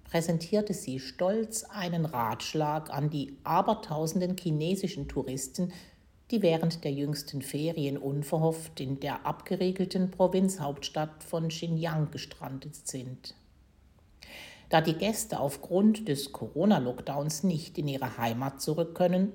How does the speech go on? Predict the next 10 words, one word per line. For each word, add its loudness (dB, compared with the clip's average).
sollen 4
sie 4
doch 2
am 2
besten -2
in 0
Xinjiang 2
nach -2
Arbeit 0
suchen. -2